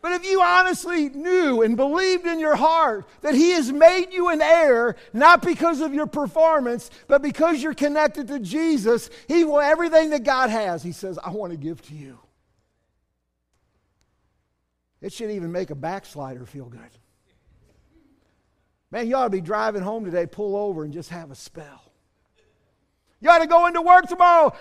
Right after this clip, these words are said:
"I just discovered I'm an overcomer. I'm an heir of God."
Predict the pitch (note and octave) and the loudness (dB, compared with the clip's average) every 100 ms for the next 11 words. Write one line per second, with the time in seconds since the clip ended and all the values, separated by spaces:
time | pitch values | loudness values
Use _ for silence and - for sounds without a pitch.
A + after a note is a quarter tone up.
0 | - F#4 G4 G4 F#4+ F4+ - G4 F#4+ F#4 | 4 6 6 2 -2 -2 4 6 6 8
1 | F#4 F#4+ F#4+ G4 G4 G4 - G4 G4 G4+ | 8 8 6 6 6 2 6 8 10 12
2 | G4 F#4+ F#4 D#4 - - _ - F4+ F#4 | 12 12 12 8 -2 -20 _ -2 0 2
3 | F4+ F4 F#4+ F#4+ F#4+ D#4 F#4 F4+ F#4 E4 | 6 8 8 6 4 6 6 8 8 8
4 | C#4 | 4